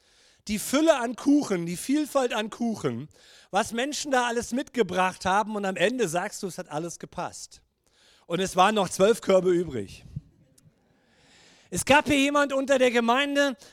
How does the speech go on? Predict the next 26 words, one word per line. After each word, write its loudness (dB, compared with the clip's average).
die 0
hatte 0
frühmorgens 2
diesen -4
Impuls, 2
nimm 0
doch 4
noch -4
mal -4
ein -6
Handtuch -2
mit 0
für -4
jemanden, -2
der 0
sich -12
vielleicht -6
noch -8
zusätzlich -8
taufen -6
könnte. -10
Das -2
musst 2
du 0
dir 0
überlegen. -4